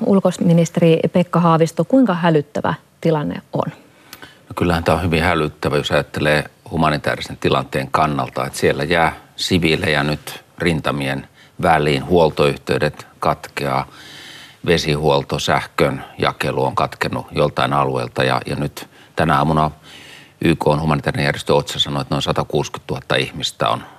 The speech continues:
Speaker 2: on liikkeellä ja avun tarpeessa. Se on hyvin suuri määrä.
Speaker 1: Kuinka yllättävää tämä oli, tämä Syyrian ja kurdien välinen sopimus?
Speaker 2: No, tästähän puhuttiin jonkin aikaa, että, että kurdien viimeinen mahdollisuus saattaisi olla sitten sopimus Assadin kanssa, ja se näyttää nyt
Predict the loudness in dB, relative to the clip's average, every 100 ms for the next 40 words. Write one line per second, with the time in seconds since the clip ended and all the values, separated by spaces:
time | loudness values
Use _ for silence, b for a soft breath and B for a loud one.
0 | -6 -6 -2 -4 -6 -8 -6 -4 -2 0
1 | -2 -4 -4 -4 -4 -8 -12 -10 -8 -6
2 | -2 -2 -2 -6 -10 -10 -10 -12 -14 _
3 | _ -20 -12 0 2 4 2 2 -2 -4
4 | -2 -2 -2 0 0 0 0 -4 -4 -10
5 | _ _ _ -16 -2 2 2 2 -2 -2
6 | -4 -2 -2 -2 -4 -2 -4 -2 -2 -2
7 | -8 -18 -20 -20 -20 -20 -20 -20 _ -6
8 | -4 -2 -2 2 2 0 -2 0 2 0
9 | -2 0 2 0 0 -2 -2 -6 _ -4
10 | -4 B B -6 -2 0 0 2 0 2
11 | 4 4 2 0 0 0 0 -2 -4 -8
12 | -8 -4 -4 -4 -6 -2 -2 -4 -8 -6
13 | -4 0 0 -2 -4 -4 -4 -4 -6 -6
14 | -2 0 -2 -2 -2 -2 -2 -4 -4 -2
15 | -2 -6 -12